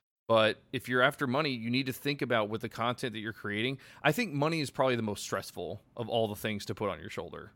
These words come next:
for sure. I think that, like, seeing your numbers go up and stuff like that, like followership, concurrent viewership and stuff is great. Uh, but I think,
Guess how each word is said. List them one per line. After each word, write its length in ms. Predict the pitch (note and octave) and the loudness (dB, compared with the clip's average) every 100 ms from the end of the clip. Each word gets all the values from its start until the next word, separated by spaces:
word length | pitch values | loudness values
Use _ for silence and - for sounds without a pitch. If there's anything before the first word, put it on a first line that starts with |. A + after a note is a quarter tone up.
| - | -8
for 120 | A2+ | -8
sure. 380 | - - D#2+ - _ _ _ - | -6 -8 -8 -12 _ _ _ -2
I 80 | |
think 320 | A#2 C#3+ C3 - | 0 2 0 4
that, 380 | B2 A2 G#2+ - - | 6 6 4 0 -2
like, 340 | G2+ F#2+ - _ _ _ _ _ _ _ - | -2 -2 -10 _ _ _ _ _ _ _ -12
seeing 240 | - C#3 B2 | -4 0 2
your 100 | A2 | 2
numbers 300 | A2+ A2+ G#2 | 0 0 0
go 160 | A2+ | 4
up 160 | A2 G#2 | 4 4
and 100 | G#2 | 0
stuff 160 | - G#2+ | -6 -6
like 120 | F#2+ | -4
that, 100 | G2 | -2
like 180 | F2+ - | -4 -2
followership, 760 | G#2+ G2+ G2 - A2+ G2+ F#2+ | 0 0 -2 -4 -4 -2 -4
concurrent 360 | - G2 G#2 F#2 | -10 -10 -8 -6
viewership 380 | F#2 G2 - G#2 | -6 -6 -6 -8
and 100 | G2+ | -4
stuff 220 | A#2 G#2 | -4 -4
is 100 | F#2+ | -8
great. 480 | F2+ G2 F#2+ A2 - - - - _ _ A2+ | -6 -2 -2 -2 -6 -20 -20 -20 _ _ 4
Uh, 400 | A2 G#2 G2+ F#2+ | 4 6 2 0
but 200 | G2 A2 | 2 2
I 80 | |
think, 300 | A2 C3+ A#2 | 2 0 -2